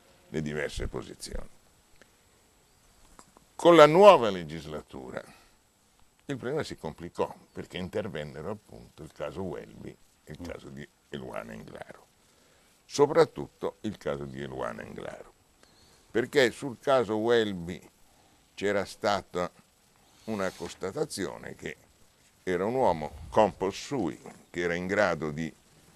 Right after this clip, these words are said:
Speaker 1: decidere quali cure sospendere o, o quali cure continuare, e nella fattispecie la cura era, <clears throat> la respirazione artificiale, non era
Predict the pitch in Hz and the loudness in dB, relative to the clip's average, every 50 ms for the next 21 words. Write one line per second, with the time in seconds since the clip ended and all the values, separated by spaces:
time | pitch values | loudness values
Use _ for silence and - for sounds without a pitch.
0 | _ - _ - - 78 104 110 104 - - 135 123 90 71 78 78 80 - - | _ -20 _ -18 -4 -2 -2 0 0 -2 -2 -2 -4 -4 -4 -6 -8 -8 -8 -4
1 | - 110 101 92 85 80 - _ _ _ _ _ - - _ - - 127 120 104 | 0 0 0 0 -2 -6 -10 _ _ _ _ _ -20 -20 _ -12 -6 -4 -2 -2
2 | 85 80 76 - - - 73 - - _ - 120 104 82 73 71 69 71 69 65 | -2 -4 -6 -8 -10 -12 -12 -12 -14 _ -6 -6 -6 -6 -8 -10 -12 -12 -12 -12
3 | - - _ - 76 76 - - - - 85 80 73 _ - 87 95 92 85 - | -14 -16 _ -18 -20 -18 -20 -20 -16 -14 -12 -12 -12 _ -8 -6 -6 -6 -8 -8
4 | - 101 104 87 71 - - 87 101 110 - 156 156 135 95 76 69 71 - 69 | -8 -6 -6 -6 -6 -8 -10 -12 -12 -10 -10 -8 -8 -6 -6 -6 -6 -8 -8 -10
5 | - _ _ _ _ _ _ _ _ _ _ _ 101 98 95 90 85 82 - - | -14 _ _ _ _ _ _ _ _ _ _ _ -4 -2 0 -2 -2 -2 -4 -4
6 | 85 80 - 80 - - - 101 92 - 80 73 71 71 - _ 90 85 80 73 | -4 -4 -6 -12 -12 -6 -4 -4 -4 -4 -6 -8 -8 -10 -10 _ -8 -6 -6 -6
7 | 71 - - _ _ _ _ _ _ _ _ _ _ _ _ _ _ - 90 82 | -6 -10 -12 _ _ _ _ _ _ _ _ _ _ _ _ _ _ -6 -4 -4
8 | 82 80 76 - - _ _ _ _ _ _ _ _ _ _ _ - 139 131 113 | -2 -4 -6 -6 -10 _ _ _ _ _ _ _ _ _ _ _ -2 0 2 2
9 | 101 92 85 82 78 78 71 67 - - - _ - - 85 78 76 - - 78 | 2 2 2 0 0 0 -2 -4 -8 -12 -18 _ -6 -6 -6 -6 -6 -10 -14 -14
10 | 71 76 76 - 85 85 80 69 - - 85 82 131 127 - 143 131 110 87 67 | -12 -12 -12 -12 -12 -10 -12 -12 -12 -16 -14 -12 -12 -6 -2 2 4 4 4 2
11 | 60 64 69 76 80 85 87 85 80 76 67 | 0 -6 -8 -8 -6 -2 -2 -2 -2 -2 -4